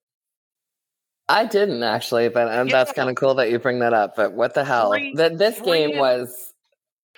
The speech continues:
Speaker 2: What? So,
Speaker 1: That's
Speaker 2: so
Speaker 1: fine.
Speaker 2: let's,
Speaker 1: <laughs>
Speaker 2: yeah, let, well, let's, let's go over the scoring
Speaker 1: Please do.
Speaker 2: summary, sort of, real, real fast.
Speaker 1: Yeah.
Speaker 2: Um, okay, so three goals by the Caps in the first period. Four goals by the Devils in the second period.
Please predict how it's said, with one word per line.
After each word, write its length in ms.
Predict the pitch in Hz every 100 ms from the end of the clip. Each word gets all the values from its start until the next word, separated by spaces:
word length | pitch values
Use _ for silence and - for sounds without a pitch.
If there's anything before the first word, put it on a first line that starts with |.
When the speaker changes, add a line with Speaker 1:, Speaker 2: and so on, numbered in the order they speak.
| _
Speaker 2:
What? 240 | 240 262 226 349 - -
So, 260 | - 240
Speaker 1:
That's 200 | 220 240
Speaker 2:
so 160 | - 233
Speaker 1:
fine. 80 | 233
Speaker 2:
let's, 320 | 269 - - _
Speaker 1:
<laughs> 100 | -
Speaker 2:
yeah, 140 | 220 247
let, 200 | 240 262 254
well, 180 | 247 262
let's, 240 | 277 - -
let's 200 | 262 -
go 200 | 262 262
over 320 | 226 226 202
the 140 | 175 185
scoring 420 | - 240 220 208
Speaker 1:
Please 60 | -
do. 40 |
Speaker 2:
summary, 320 | 190 190 170
sort 400 | 123 - 196 160
of, 180 | 110 104
real, 260 | 113 185 196
real 180 | 180 160
fast. 520 | - 135 92 - - - -
Speaker 1:
Yeah. 120 | 135
Speaker 2:
Um, 360 | 185 208 202 196 -
okay, 360 | 208 - 165
so 280 | 104 - 202 - -
three 320 | 208 269 294
goals 540 | 247 185 120 90 - - -
by 180 | 180
the 80 | 202
Caps 440 | - 180 156 - -
in 100 | 160
the 80 | 151
first 320 | - 131 -
period. 380 | 139 92 73 - _ _ _ _ _ _ _ _ _ _
Four 500 | - 214 320 339 302
goals 720 | 226 147 104 98 - - - _
by 160 | 156 170
the 100 | 160
Devils 460 | 143 220 175 113 127
in 120 | 165
the 80 | 190
second 400 | - 247 233 185
period. 440 | 156 117 85 78